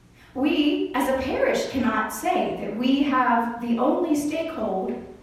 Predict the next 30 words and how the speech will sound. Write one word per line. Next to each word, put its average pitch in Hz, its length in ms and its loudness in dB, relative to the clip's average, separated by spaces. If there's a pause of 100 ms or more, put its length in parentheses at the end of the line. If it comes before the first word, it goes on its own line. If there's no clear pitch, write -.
on 214 180 -4
Jesus. - 600 -6 (960)
When 277 280 4
we 349 280 2
proclaim 285 600 4
that 247 100 4
we 254 140 4
are 233 180 4
Christian, 233 880 -4 (220)
we 320 400 2
are 247 400 6
part 339 460 0 (100)
of 254 140 -6
the 247 80 0
body 254 420 4
of 240 160 -2
Christ 254 420 2
with 233 220 -4
Christians 240 600 2
in - 260 2
Papua - 360 2
New 294 160 6
Guinea 240 380 2
on 226 300 2
the 226 180 -2
opposite 320 420 -2
side 226 320 -2
of - 80 -4
the - 120 -4
globe. 208 580 -2